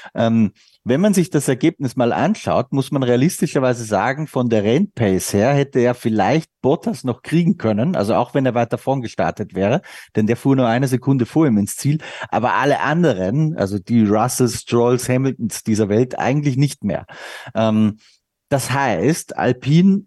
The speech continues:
ist zwar, ja, eigentlich ganz okay aufgestellt, aber wenn wir mal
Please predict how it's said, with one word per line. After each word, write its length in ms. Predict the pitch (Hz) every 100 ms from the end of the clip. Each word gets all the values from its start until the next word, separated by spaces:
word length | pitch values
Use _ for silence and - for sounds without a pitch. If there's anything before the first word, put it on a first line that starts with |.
| -
ist 300 | 139 131 -
zwar, 400 | 127 117 110 110
ja, 560 | 104 92 104 143 254 240 _ _ -
eigentlich 640 | 104 139 175 151 131 -
ganz 380 | - 131 131 131
okay 560 | 135 - 143 131 107 -
aufgestellt, 840 | 80 95 - - - 131 147 196 127
aber 260 | 120 123
wenn 280 | 123 127 127
wir 140 | 123
mal 340 | 120 117 117